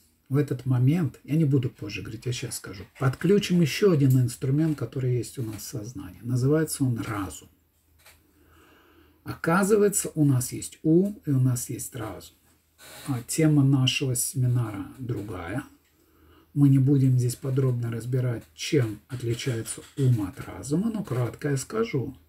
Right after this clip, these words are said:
Задача ума, как инструмента нашей психики, соединять чувства с объектами чувств.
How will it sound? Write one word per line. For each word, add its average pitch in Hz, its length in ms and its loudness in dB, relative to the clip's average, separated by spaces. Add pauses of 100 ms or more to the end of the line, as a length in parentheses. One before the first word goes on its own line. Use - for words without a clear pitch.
Задача 120 520 0
ума, 123 420 0 (300)
как 143 240 -6
инструмента 139 840 -2 (460)
нашей 135 300 0
психики, - 720 -12 (1040)
соединять 170 640 4
чувства 180 460 0
с - 160 -2
объектами 123 600 0
чувств. - 500 -14